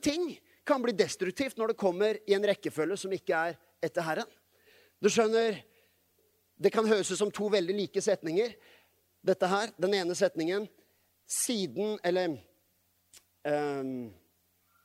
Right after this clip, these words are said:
hvis jeg kan oppnå noe,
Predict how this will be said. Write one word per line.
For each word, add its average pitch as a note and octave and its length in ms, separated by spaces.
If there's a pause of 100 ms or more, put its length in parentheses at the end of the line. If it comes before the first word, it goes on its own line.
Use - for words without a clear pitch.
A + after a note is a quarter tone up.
(420)
hvis G#3 400
jeg A3 320
kan G#3+ 420 (360)
oppnå F3+ 340
noe, F#3 280